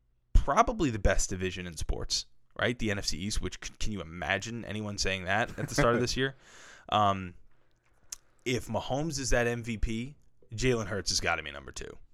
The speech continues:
Speaker 1: right? I mean, th-, this guy came out of, I, you know, and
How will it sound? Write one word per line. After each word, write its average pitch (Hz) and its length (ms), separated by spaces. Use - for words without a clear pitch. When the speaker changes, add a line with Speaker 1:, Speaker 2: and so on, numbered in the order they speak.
Speaker 1:
right? 80 200
I 98 60
mean, 101 180
th-, 113 160
this 123 220
guy 131 220
came 113 340
out 101 320
of, 95 560
I, - 60
you 175 120
know, 180 180
and 120 320